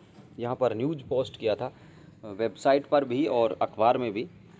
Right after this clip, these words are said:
तो उसमें ये फार्मासिस्ट भर्ती का मामला है और सीएमओ ने तथ्यात्मक रूप से रिपोर्ट मांगी है। सीएमओ का मतलब बता चुके हैं कि चीफ मिनिस्टर ऑफिस, यानी कि मुख्यमंत्री जो कार्यालय है, वहाँ से रिपोर्ट मांगी गई है।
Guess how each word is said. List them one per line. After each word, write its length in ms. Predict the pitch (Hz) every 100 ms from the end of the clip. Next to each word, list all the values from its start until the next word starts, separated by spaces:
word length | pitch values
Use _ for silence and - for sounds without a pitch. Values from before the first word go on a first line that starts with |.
| - -
तो 100 | -
उसमें 300 | 135 - 175
ये 160 | 180 170
फार्मासिस्ट 540 | 151 143 151 151 -
भर्ती 260 | 104 - 135
का 100 | 139
मामला 340 | 120 110 131
है 180 | 123 170 - - - - 123
और 200 | 117 117
सीएमओ 440 | - 151 160 170
ने 260 | 175 175 - - -
तथ्यात्मक 600 | 123 - 143 139 170 170
रूप 160 | 139 135
से 140 | -
रिपोर्ट 420 | 120 117 143 160 147
मांगी 340 | 135 135 151
है। 180 | 131 139
सीएमओ 400 | - 113 113 123
का 120 | 117
मतलब 360 | 113 - 143 113
बता 220 | 110 131
चुके 260 | 143 135
हैं 100 | 139
कि 100 | 135
चीफ 320 | 127 135 135 120
मिनिस्टर 360 | 113 113 -
ऑफिस, 680 | 113 - - 120 131 143 143
यानी 220 | 123 120
कि 120 | 120
मुख्यमंत्री 580 | 113 107 120 117 117 127
जो 120 | 113
कार्यालय 500 | 107 104 107 117 131 127
है, 140 | 139 - - - - - 107
वहाँ 160 | 117
से 140 | 131 123
रिपोर्ट 380 | 117 135 143 139
मांगी 240 | 127 139
गई 180 | 139 139
है। 480 | 151 190 - -